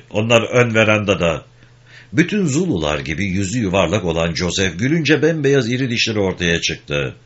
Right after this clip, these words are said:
"Onlar Nikosiza'nın tahta bacağıyla oynuyorlar." Wade'in suratı kıpkırmızı kesildi. "Onu nasıl buldular?" "Nikosizana Sean bana nerede olduğunu sordu. Bacağı çamaşır dolabına koyduğunuzu söyledim."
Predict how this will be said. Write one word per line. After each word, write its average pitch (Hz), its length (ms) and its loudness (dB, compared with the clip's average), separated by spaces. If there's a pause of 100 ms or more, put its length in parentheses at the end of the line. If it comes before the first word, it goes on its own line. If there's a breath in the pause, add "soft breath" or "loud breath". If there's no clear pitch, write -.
(920 soft breath)
"Onlar 143 480 4
Nikosiza'nın 113 1040 0
tahta 120 400 0
bacağıyla 123 460 4
oynuyorlar." 92 760 2 (340)
Wade'in 64 400 -8
suratı 80 340 -8
kıpkırmızı 80 520 -6
kesildi. 71 480 -8 (320 soft breath)
"Onu 107 200 0
nasıl 131 240 4
buldular?" 90 560 -2 (720 loud breath)
"Nikosizana 170 880 4
Sean 147 440 0
bana 143 260 4
nerede 139 280 2
olduğunu 123 320 2
sordu. 101 540 0 (240)
Bacağı 104 400 2
çamaşır 113 440 0
dolabına 120 460 0
koyduğunuzu 123 540 0
söyledim." 107 500 0